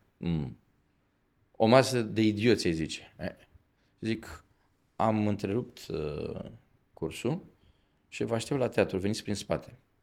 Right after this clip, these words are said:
Și făceam spectacol cu Gigi Căciuleanu, când s-a întors el în țară, mare nostru coregraf, și l-am rugat pe, um, impresar, am zis, „Vali, dragă,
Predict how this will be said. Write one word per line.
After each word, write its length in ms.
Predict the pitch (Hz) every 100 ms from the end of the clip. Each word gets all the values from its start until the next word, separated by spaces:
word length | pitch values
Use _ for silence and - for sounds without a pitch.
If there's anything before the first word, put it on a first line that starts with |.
| _ _ _ _
Și 200 | - 107
făceam 300 | 104 104 139
spectacol 520 | 135 113 127 123 113
cu 100 | 104
Gigi 280 | 101 113 107
Căciuleanu, 680 | - 95 - 87 85 127 - _ _ _ _ _ _ _ - -
când 160 | 87
s-a 100 | 80
întors 280 | 76 - -
el 80 | 131
în 60 | 104
țară, 340 | - 90 69
mare 160 | 69 71
nostru 280 | 64 - - _ - -
coregraf, 400 | - - 92 95 _ _ _ _ _ _ _ _
și 120 | -
l-am 80 | 104
rugat 300 | 92 117 117
pe, 1300 | - 90 80 71 67 65 53 55 53 55 52 50 50
um, 360 | 101 50 50 95 110 101
impresar, 680 | 95 - - - 95 98 - _ _ _ -
am 120 | 73
zis, 120 | 78
„Vali, 220 | 80 98
dragă, 440 | 82 85 71 71